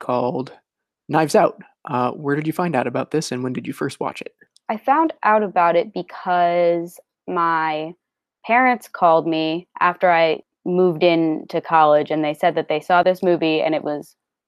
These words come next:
Speaker 2: really great. And then I'd sort of just been hearing peripherally about it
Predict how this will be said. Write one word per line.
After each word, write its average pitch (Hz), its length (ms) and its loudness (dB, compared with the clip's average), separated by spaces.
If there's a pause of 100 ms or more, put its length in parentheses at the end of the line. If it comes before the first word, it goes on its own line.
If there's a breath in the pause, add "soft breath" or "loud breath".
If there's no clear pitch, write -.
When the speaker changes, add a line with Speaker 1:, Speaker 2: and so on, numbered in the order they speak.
Speaker 2:
really 160 160 2
great. - 300 -4 (380)
And 160 380 0
then 160 180 2
I'd 156 280 0
sort 220 140 2
of 214 80 -2 (120)
just - 200 -12
been 170 140 -2
hearing 165 500 0 (120)
peripherally 170 540 2
about 147 240 2
it 151 220 2